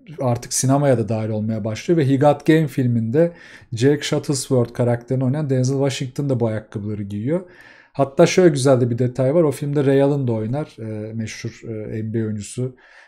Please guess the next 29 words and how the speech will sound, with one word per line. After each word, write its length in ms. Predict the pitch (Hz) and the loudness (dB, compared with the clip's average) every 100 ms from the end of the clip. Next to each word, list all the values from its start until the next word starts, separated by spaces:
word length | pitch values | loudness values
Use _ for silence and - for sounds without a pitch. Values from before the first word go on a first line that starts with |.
| - | -8
Ray 160 | 113 120 | 0 2
Allen 240 | 117 117 | 2 2
da 240 | 135 139 143 | 2 2 0
yı-, 280 | 117 120 147 139 | -2 -2 -4 -6
yıldız, 840 | 123 117 120 113 123 120 123 - 123 110 | -4 0 0 0 -2 -2 -8 -12 -10 -2
genç 300 | 123 123 131 | 0 0 -2
yıldız 280 | 117 127 | -2 0
olarak 360 | 127 117 113 113 - _ _ _ _ _ _ _ - | 0 2 0 -6 -16 _ _ _ _ _ _ _ -4
N 220 | 117 117 | -2 0
B 120 | 120 | 0
A'de 120 | 120 | 2
adımını 320 | 120 120 123 | 0 0 0
atarken 640 | 120 123 131 123 120 113 - | 0 0 -2 -2 -4 -4 -6
o 100 | 117 | -8
filmde 320 | - 117 117 | -6 -4 0
oynuyor. 420 | 117 117 127 165 165 - - _ | 0 0 0 0 -2 -8 -20 _
Ve, 280 | 117 143 143 - | 0 0 0 0
e, 340 | 127 123 123 | 0 2 2
Ray 180 | 127 143 | 4 4
Allen 200 | 143 135 | 2 4
daha 180 | 139 151 | 4 4
sonra 220 | - 151 | 0 -4
iki 240 | 127 127 | -4 -4
bin 160 | 139 151 | -4 -4
on 320 | 151 143 151 | -2 -2 0
bir 100 | 143 | 2
yılında 400 | 127 117 131 151 | 2 0 0 2
Reggie 240 | 127 117 | 2 2
Miller'ın 540 | 131 143 139 127 147 | 0 0 0 0 -2